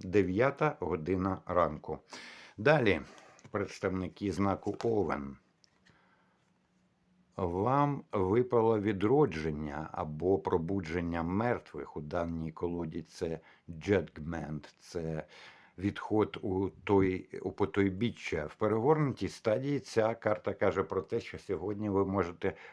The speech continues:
вивалитися зі звичного ритму, щось вас може дуже сильно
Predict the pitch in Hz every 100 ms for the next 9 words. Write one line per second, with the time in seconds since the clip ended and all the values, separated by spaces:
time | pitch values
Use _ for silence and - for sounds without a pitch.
0 | - 92 117 98 85 82 80 82 - 87
1 | 76 76 92 78 76 101 - 87 82 85
2 | 85 107 123 131 127 - - 110 - 87
3 | 78 87 90 82 82 - - - 92 110
4 | 87 85 - 98 95 85 87